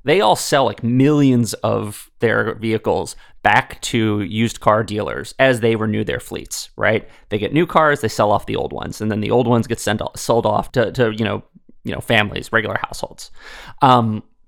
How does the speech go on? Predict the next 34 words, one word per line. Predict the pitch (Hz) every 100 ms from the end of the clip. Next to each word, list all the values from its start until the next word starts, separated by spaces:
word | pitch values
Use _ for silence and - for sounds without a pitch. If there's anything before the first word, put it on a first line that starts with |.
| - _ - - - - - _ - - -
that's | 151 196 196
not | 190 113
happening | 151 156 110 101
right | 101 -
now | - - - -
because | 117 - 113 110 107 -
a | - -
lot | 143
of | 113
rental | 165 214 180
car | - 107
companies | - 101 - - 117 117 - - - -
all | 135 143 113
liquidated | 104 131 139 113 107 95 101 95
their | 107
fleets | - - 151 104 -
at | 110
the | 110
beginning | - 113 107
of |
the | 104
pandemic. | - - 107 104 - - -
They | 123
just | 123 -
sold | - 143 135
off | 113 -
a | 107
bunch | 107 107
of |
vehicles | 101 110 - -
to | -
raise | 104 113 110
cash | - 151 113 -
'cause | -